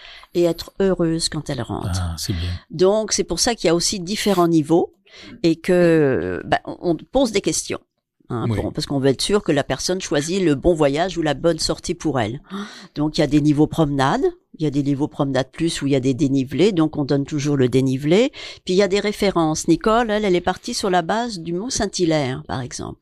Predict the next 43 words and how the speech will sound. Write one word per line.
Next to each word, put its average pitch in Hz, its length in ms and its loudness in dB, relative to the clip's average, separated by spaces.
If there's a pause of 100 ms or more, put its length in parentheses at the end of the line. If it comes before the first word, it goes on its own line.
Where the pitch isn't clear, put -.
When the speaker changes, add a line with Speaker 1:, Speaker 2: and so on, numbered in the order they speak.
(560)
Speaker 1:
Pour 185 180 4
av-, 190 200 0
savoir 233 580 -2
si - 180 0
la 190 120 4
personne 208 440 -2
va 165 120 2
pouvoir 170 360 -2
faire 196 360 0
un 160 80 2
voyage 165 580 2
où 185 140 2
il 185 60 2
y 196 40 6
a 190 80 4
des 160 140 4
niveaux 170 320 2
modérés, 160 560 4 (480)
on 180 80 -2
va 202 120 0
lui 220 140 -6
poser 175 300 -2
la 180 140 2
question 180 400 -4
à 190 40 0
savoir 185 380 0
si - 160 -2
elle 175 100 2
fait 196 160 -4
le 185 140 2
pain 185 160 -2
de 170 80 -2
sucre - 380 -2
au - 20 -2
Mont 139 140 -4
Saint-Hilaire. 117 600 -6 (100)
En 185 140 2
combien 208 380 -2
de 180 60 -4
temps 165 260 0
elle 139 100 2
le 127 100 2
fait ? - 280 -6